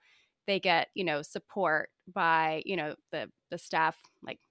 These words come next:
psychiatrist or whatever they refer to her as, like, some, someone that they can talk to throughout this process. And it's, like, known that, like, once the show is over, it's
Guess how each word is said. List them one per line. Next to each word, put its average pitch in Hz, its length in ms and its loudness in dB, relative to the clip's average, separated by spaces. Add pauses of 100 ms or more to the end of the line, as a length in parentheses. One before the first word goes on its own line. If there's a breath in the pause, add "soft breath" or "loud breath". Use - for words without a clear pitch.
(200)
psychiatrist 214 680 2
or 170 60 -2
whatever 170 260 -2
they 156 120 -4
refer 156 260 -6
to 165 100 -10
her 165 160 -4
as, 160 200 0
like, 185 120 -2
some, - 240 -2
someone 240 280 2
that 214 160 -2
they 196 120 2
can 185 140 -2
talk 247 320 4
to 185 160 -4
throughout 165 260 -2
this 170 140 -10
process. 170 460 -2 (420 loud breath)
And 202 500 4
it's, - 280 -4
like, 190 300 2
known 214 260 4
that, 170 140 0
like, 170 140 -4
once 170 180 -6
the 185 80 -6
show 262 260 4
is 208 120 0
over, 175 220 2
it's 165 340 -4